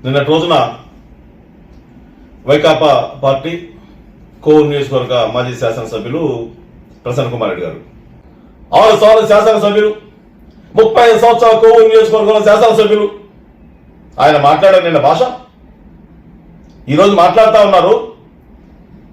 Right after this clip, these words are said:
శాసనసభ్యుడు ప్రశాంత్ రెడ్డి గారు ఆవేశంగా మాట్లాడారట. అయ్యా ప్రసన్న కుమార్ రెడ్డి గారు, మీ పాత వీడియోలు ఉన్నాయి, ఐదు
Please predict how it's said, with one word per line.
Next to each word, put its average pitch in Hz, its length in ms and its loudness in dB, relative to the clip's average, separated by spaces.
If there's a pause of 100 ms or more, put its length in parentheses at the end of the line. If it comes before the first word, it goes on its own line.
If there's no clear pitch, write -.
(1000)
శాసనసభ్యుడు 254 680 2
ప్రశాంత్ 254 360 0
రెడ్డి 226 200 0
గారు 202 200 2 (800)
ఆవేశంగా 220 420 2 (100)
మాట్లాడారట. 175 460 -2 (1400)
అయ్యా 247 160 4 (100)
ప్రసన్న 254 340 2
కుమార్ 247 220 2
రెడ్డి 233 140 2
గారు, 220 180 4 (1500)
మీ 226 80 -2 (100)
పాత 233 220 4 (120)
వీడియోలు 254 300 2
ఉన్నాయి, 247 200 0 (100)
ఐదు 226 100 -2